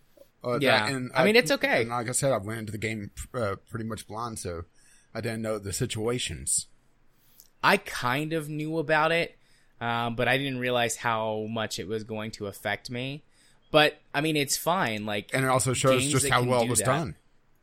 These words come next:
Speaker 2: Yeah. I mean, games that can do that, games that can pull something out of you, um, or any art form, really, that can pull something out of you, just shows how powerful it is and how powerfully it can affect someone.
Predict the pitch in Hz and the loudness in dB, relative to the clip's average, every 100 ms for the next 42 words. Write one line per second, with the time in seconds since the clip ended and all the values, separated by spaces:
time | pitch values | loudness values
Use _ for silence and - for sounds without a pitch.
0 | _ _ _ _ _ 107 127 120 104 - | _ _ _ _ _ -4 2 2 2 -6
1 | - 147 139 156 190 202 180 - 151 135 | -6 -6 0 0 2 0 -4 -4 -6 -2
2 | 147 113 87 113 131 139 139 117 110 127 | 0 -2 -2 -6 -6 -4 -6 -6 -8 -6
3 | 123 - 123 120 110 98 110 113 120 110 | -4 -4 -4 -6 -8 -8 -4 -2 -2 -4
4 | 98 92 80 - _ - - - _ 107 | -6 -8 -10 -14 _ -20 -20 -20 _ -8
5 | 107 107 98 98 120 117 - 135 147 - | -6 -6 -6 -8 -6 -4 -2 0 0 0
6 | 107 98 - - 120 107 101 113 101 90 | -2 -2 -6 -10 -8 -6 -4 -4 -4 -6
7 | 107 - 104 - 95 98 98 113 98 92 | -12 -10 -8 -8 -8 -6 -4 -4 -4 -8
8 | 80 - - - _ _ _ _ - 120 | -10 -14 -20 -20 _ _ _ _ -14 -6
9 | 113 - 117 110 107 107 - 104 110 - | -2 0 0 0 -2 -2 -2 0 0 -2
10 | 110 101 95 92 _ _ _ - 117 - | -4 -4 -6 -8 _ _ _ -4 -4 -2
11 | 107 127 98 - 101 98 101 104 101 107 | 0 0 0 -4 -8 -6 -4 -4 -6 -8
12 | - - - - - 110 117 - 110 107 | -14 -20 -20 -14 -4 -2 -2 -2 -4 -4
13 | - 107 - 113 - 135 135 135 143 165 | -6 -8 -4 -4 -2 -4 -4 -2 -2 -4